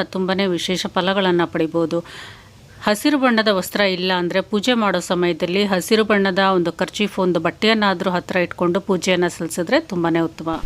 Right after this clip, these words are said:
ಇನ್ನು ಎರಡನೇದಾಗಿ ನಾವು ಗಣೇಶನಿಗೆ ತುಳಸಿಯನ್ನ ಪೂಜೆ ಮಾಡೋ ಸಮಯದಲ್ಲಿ ಉಪಯೋಗಿಸ್ಬಾರ್ದು. ಆದರೆ ವರ್ಷದಲ್ಲಿ ಇದೊಂದೇ ದಿನ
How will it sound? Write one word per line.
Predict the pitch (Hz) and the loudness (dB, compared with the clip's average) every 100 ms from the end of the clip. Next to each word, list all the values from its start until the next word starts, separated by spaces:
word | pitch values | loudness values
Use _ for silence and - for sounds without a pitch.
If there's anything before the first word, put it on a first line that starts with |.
| - - - 233 | -4 -6 -4 2
ಇನ್ನು | 220 | 4
ಎರಡನೇದಾಗಿ | 220 202 220 349 285 196 170 220 190 196 - - - 208 | 4 2 2 2 2 0 0 0 0 -2 -12 -20 -8 0
ನಾವು | 214 220 214 220 185 | 2 0 -2 -4 0
ಗಣೇಶನಿಗೆ | 208 202 311 - 254 196 214 190 | 0 2 2 2 0 0 0 0
ತುಳಸಿಯನ್ನ | 208 233 - 302 226 196 190 190 - _ | -2 -4 0 2 2 2 2 2 0 _
ಪೂಜೆ | 226 247 262 | 0 2 2
ಮಾಡೋ | 214 185 180 | 2 0 0
ಸಮಯದಲ್ಲಿ | 202 180 180 170 180 | -2 0 2 0 2
ಉಪಯೋಗಿಸ್ಬಾರ್ದು. | 226 - 190 175 - 175 170 165 170 175 - - - | 0 2 0 0 -2 -2 0 0 -4 -6 -12 -18 0
ಆದರೆ | 185 190 190 196 | 0 2 2 2
ವರ್ಷದಲ್ಲಿ | 196 170 - 220 208 220 233 214 | 2 -2 0 0 2 2 0 -2
ಇದೊಂದೇ | 190 190 208 285 311 | -2 0 2 2 4
ದಿನ | 240 | 2